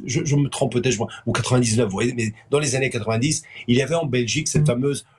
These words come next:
Speaker 1: loi, euh, euh, euh, dans laquelle, loi de l'universalisme, dans laquelle les Belges pouvaient, euh, euh, juger, euh, n'importe qui pour crime contre l'humanité, et cetera. Et il y avait à l'époque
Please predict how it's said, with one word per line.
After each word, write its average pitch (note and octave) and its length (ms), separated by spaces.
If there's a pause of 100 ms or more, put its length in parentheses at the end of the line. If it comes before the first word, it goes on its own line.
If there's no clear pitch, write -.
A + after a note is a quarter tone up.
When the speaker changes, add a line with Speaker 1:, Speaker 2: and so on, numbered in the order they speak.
Speaker 1:
loi, B2 520 (280)
euh, A#2 220
euh, A2+ 580
euh, B2 40
dans A2 160
laquelle, C#3 500 (200)
loi A#2 260
de B2+ 120
l'universalisme, A#2+ 760
dans B2+ 100
laquelle C#3 380
les B2 140
Belges F3 360 (240)
pouvaient, C#3+ 540 (260)
euh, B2 220
euh, C3+ 140
juger, C#3+ 720
euh, A#2+ 160
n'importe C3+ 520
qui C#3 280
pour - 180
crime B2+ 140
contre G#2+ 160
l'humanité, A2 500
et A#2 60
cetera. G2+ 380 (300)
Et B2 40
il B2+ 40
y C#3+ 40
avait D3 160
à D#3 40
l'époque C3 420